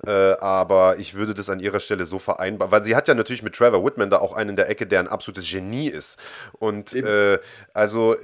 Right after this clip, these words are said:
Speaker 1: ich würde das so vereinbaren, "Pat, du kannst da sein und mir die Hand halten, wenn ich mir sozusagen am Prep-Point da fertig gemacht werde. Äh, aber, äh, in den Rundenpausen redet Trevor Whitman und du hältst die Fresse", so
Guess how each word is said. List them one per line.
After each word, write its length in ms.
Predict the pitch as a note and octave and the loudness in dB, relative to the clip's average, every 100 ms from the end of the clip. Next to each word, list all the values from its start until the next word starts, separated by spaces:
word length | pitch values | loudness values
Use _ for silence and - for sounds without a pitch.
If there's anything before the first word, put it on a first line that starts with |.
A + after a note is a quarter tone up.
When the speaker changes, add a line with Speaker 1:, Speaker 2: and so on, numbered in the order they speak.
| A2+ | -8
Speaker 1:
ich 220 | C3 - | -10 -4
würde 160 | C3 C#3 | 0 0
das 220 | A#2+ G#2 | -2 0
so 160 | B2 D3 | 2 4
vereinbaren, 680 | B2+ G#2+ A#2 B2 A#2 A#2 | 4 4 0 6 6 6
"Pat, 240 | - A#2+ A#2+ | 6 6 6
du 40 | |
kannst 260 | B2 A2 F#2+ | 0 -4 6
da 140 | G#2 A#2+ | 8 8
sein 200 | B2 A2 | 6 2
und 60 | |
mir 80 | A2 | 0
die 120 | G2 | 0
Hand 160 | F2+ C#3 | 0 6
halten, 320 | A#2+ A2+ A2+ | 6 6 4
wenn 80 | G#2+ | -2
ich 120 | G#2+ | 0
mir 100 | A2 | -4
sozusagen 460 | G#2 G#2+ G#2+ G#2 G2+ | -4 -6 4 4 4
am 100 | F#2+ | 0
Prep-Point 480 | - A2 A#2+ A2+ G#2+ | 4 6 6 4 6
da 80 | |
fertig 300 | F#2+ C#3 C3+ | 4 4 2
gemacht 280 | - F#2 - | -4 -6 -2
werde. 300 | G2+ G2 B2 - - - - | 2 4 2 -2 -16 -20 -6
Äh, 280 | A2 G#2+ G#2 - | 2 4 4 4
aber, 480 | A2+ A2 G#2+ G#2+ - | 6 10 10 8 6
äh, 140 | A2+ | 2
in 120 | G#2+ | 2
den 120 | A2+ G#2+ | 0 0
Rundenpausen 580 | C3 A#2+ G#2+ A2 G#2 | -2 -4 2 2 2
redet 240 | G2 G#2 F2+ | 0 -2 2
Trevor 260 | G#2+ F2 | 0 2
Whitman 360 | F2+ - F#2 E2 | -2 -2 -2 -2
und 200 | E2 E2+ | -6 -10
du 80 | F#2 | -4
hältst 200 | F#2+ - | -4 -4
die 20 | |
Fresse", 300 | - G2 | -4 -2
so 80 | - | -2